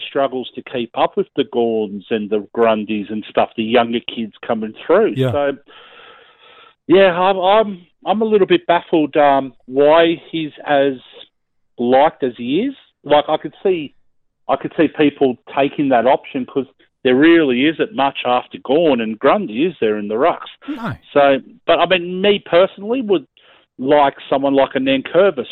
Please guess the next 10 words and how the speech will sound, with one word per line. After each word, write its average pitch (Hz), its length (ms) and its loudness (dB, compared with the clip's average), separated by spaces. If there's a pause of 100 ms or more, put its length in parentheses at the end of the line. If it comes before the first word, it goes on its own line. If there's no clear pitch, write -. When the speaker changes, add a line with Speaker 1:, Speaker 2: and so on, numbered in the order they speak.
Speaker 1:
probably 110 540 -2
over 98 460 0 (260)
a 110 100 -8
Goldstein. 131 840 0
But, 170 240 2 (200)
I 165 60 0
mean, 180 200 -2
again, 170 400 -2
personal 147 420 0
preference. 160 580 -2